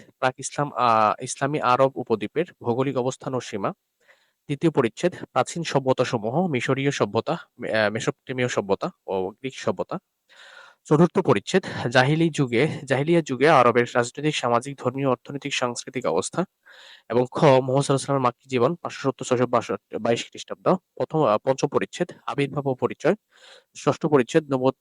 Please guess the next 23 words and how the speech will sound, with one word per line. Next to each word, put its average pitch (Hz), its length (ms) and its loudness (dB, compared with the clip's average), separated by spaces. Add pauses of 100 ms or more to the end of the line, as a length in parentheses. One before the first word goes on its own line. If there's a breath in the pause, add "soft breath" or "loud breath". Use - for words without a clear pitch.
লাভ। 135 380 4
সপ্তম 139 400 -2
পরিচ্ছেদ, 131 360 2
প্রকাশ্য 135 320 2
ইসলাম 117 240 -4
প্রচার। 139 340 -2 (220)
অষ্টম 135 320 -4
পরিচ্ছেদ, 120 400 -4
মধ্যবাসী-, 131 440 0
মদিনাবাসীর 135 460 -4
মধ্যে 135 200 -12
ইসলাম 117 240 -16
প্রচার। 123 300 -2 (1300)
দ্বিতীয় 139 320 2
অধ্যায়, 82 280 2
মুহাম্মদ - 800 -2
সাল্লাল্লাহু 160 360 6
আলাইহি - 0 -
ওয়াসাল্লামের 135 40 4
মাদানী 110 280 2
জী-, 104 240 -4
মদিনা 123 220 -2
জীবন। 104 320 -2